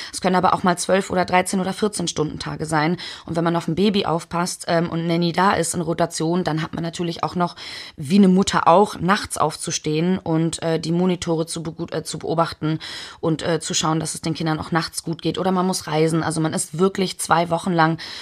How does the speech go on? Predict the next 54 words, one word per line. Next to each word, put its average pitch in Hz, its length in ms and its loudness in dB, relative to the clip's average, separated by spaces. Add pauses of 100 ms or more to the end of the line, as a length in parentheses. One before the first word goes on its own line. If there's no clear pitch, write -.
(140)
nicht 190 280 4
für 170 80 -4
vierzig 196 380 0
Stunden 208 300 2
die 190 100 2
Woche 190 220 2
unterwegs, 180 580 -2 (220)
sondern 160 260 2
man 170 160 4
ist 160 160 -4
zwei 170 240 2
Wochen 165 220 0
lang 165 180 2
eigentlich 175 400 2
Teil 165 240 2
der 170 100 2
Familie. 151 600 -2 (320)
So, 151 240 0
und 151 180 -2
dann 170 120 4
hat - 100 0
man 175 140 0
zwei 165 180 2
Wochen 156 220 -2
frei. 147 360 -2
Und 156 140 -2
das 180 160 0
waren 196 80 4
die 180 80 0
Jobs, - 280 -4
die 160 80 -10
ich - 60 -10
gemacht - 380 0
habe. 185 460 4
Und 160 80 -4
in 165 80 -4
England 165 380 0
hätte 165 100 -8
ich 156 80 -8
das - 160 -8
einfach 156 240 -6
weitermachen 170 480 -2
können. 160 220 0 (380)
Aber 156 200 2
das 156 160 -2
hätte 156 160 -4
bedeutet, 151 480 -2
ich 151 140 -10
wäre 160 180 0
immer 156 220 -2
zwei 151 260 0
Wochen 156 180 -6
in 156 120 0
London. 175 440 6